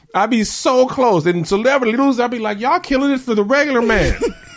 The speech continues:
Speaker 1: Okay? Some of these celebrities show their body for free in movies. That, who cares?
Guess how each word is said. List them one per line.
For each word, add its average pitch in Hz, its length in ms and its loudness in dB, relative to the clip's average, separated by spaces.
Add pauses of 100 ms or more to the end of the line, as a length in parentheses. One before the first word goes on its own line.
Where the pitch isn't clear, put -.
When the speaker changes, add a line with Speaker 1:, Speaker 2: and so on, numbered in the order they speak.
(340)
Speaker 1:
Okay? 240 320 0
Some 302 220 0
of - 20 -2
these 285 120 2
celebrities 277 380 2
show 277 160 2
their 269 120 2
body 277 320 0
for 254 160 -8
free 302 260 0
in 285 160 2
movies. 330 300 4
That, 285 180 2
who 311 260 4
cares? - 760 -2